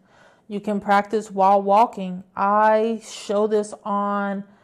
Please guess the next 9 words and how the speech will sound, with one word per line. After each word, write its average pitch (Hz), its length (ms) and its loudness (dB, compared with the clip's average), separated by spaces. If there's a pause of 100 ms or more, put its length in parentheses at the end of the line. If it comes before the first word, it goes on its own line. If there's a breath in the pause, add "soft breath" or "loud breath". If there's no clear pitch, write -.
(200 soft breath)
you 262 160 -6
know, 202 180 0
my 196 200 -2
Instagram 202 640 -6
a 196 40 -2
lot, 202 500 2 (680)
you 208 160 -6
know, 202 520 -4 (640)
of, 190 500 2